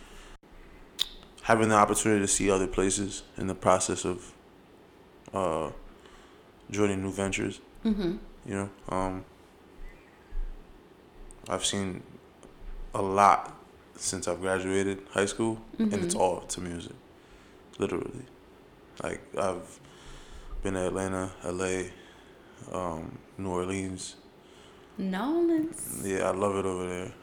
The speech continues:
Speaker 1: Um,
Speaker 2: Right.
Speaker 1: Philly, been to Philly a few times. I love it there. Um,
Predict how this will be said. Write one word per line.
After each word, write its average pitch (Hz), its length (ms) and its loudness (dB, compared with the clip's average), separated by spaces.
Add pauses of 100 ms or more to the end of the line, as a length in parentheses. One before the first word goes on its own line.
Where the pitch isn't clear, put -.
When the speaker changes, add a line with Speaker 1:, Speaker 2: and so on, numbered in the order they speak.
(100)
Speaker 1:
Um, 92 400 0
Speaker 2:
Right. 160 380 -2 (380)
Speaker 1:
Philly, 104 520 2 (260)
been 90 120 -4
to 87 40 -4
Philly 90 260 -2
a 87 40 -2
few 90 160 -6
times. 90 460 -2 (920)
I - 60 -8
love 90 240 0
it 87 140 -4
there. 87 220 -6 (320)
Um, 95 380 -2